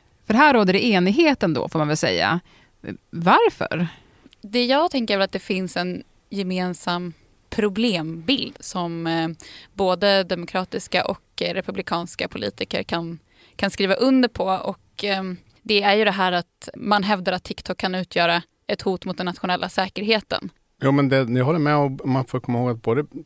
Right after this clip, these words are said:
Speaker 3: Donald Trumps och Joe Bidens presidentskap, så att säga, har ju varit kritiska mot Kina. Och bå-, båda presidenterna har ju varit, haft en väldigt aggressiv ton mot, mot Kina.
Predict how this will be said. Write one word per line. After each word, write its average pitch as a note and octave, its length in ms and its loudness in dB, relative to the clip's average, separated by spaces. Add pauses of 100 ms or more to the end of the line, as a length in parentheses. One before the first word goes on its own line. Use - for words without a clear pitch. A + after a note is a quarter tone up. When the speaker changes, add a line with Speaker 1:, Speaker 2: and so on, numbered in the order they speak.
(160)
Speaker 3:
Donald B2 380 -4
Trumps D3 400 -4
och A#2 440 0
Joe A#2 120 -2
Bidens G#2+ 560 -4
presidentskap, - 1200 -2
så D3 100 2
att B2 60 -2
säga, B2 160 2
har B2 160 4
ju B2 100 2
varit A#2 640 -2
kritiska B2+ 480 -4
mot A#2 180 -4
Kina. A#2 380 -4 (100)
Och B2 200 -10
bå-, B2 500 -2
båda C3+ 400 2
presidenterna A#2+ 640 -2
har B2 220 2
ju C3+ 120 2
varit, A2+ 340 0
haft G#2+ 300 -12
en A#2 80 -6
väldigt G#2 440 -8
aggressiv A2 580 -6 (720)
ton D#3+ 280 4
mot, A#2 320 -2
mot A2+ 200 -6
Kina. F#2+ 400 -6